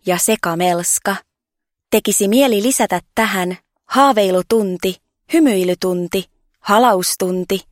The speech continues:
ja punastustunti. Viivi. Hurjaa menoa Ruusuvuoressa.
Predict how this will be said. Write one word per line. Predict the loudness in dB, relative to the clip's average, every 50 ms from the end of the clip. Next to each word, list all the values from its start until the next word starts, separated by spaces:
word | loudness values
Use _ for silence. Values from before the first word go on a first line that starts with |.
| _ _ _ -2
ja | -2 -2 0 0
punastustunti. | 0 0 0 0 -2 -4 -6 -6 -6 -6 -6 -6 -4 -4 -4 -4 -6 -8 -6 -6 -6 -6 -6 _ _ _ _ _ _ _ _ _ _ _ _ _ _ _ _ _ _ _ _ 0
Viivi. | 0 2 2 0 -2 -4 -4 -6 -6 _ _ _ _ _ _ _ _ _ _ _ _ _ _ _ _ _ _ _ _ _ _ _ _ _ _ _ _ _ _ _ _ _ _ _ _ _ _ _ _ _ _ _ _ _ _ _ _ _ _ _ _ _ _ _ _ _ _ _ _ _ _ _ 2
Hurjaa | 2 4 4 4 4 4 2 2 2
menoa | 2 2 2 2 2 2 2
Ruusuvuoressa. | 2 2 2 2 0 0 -2 -2 -2 -2 -2 0 -2 -2 -2 -2 -2 -2 -2 -2 -4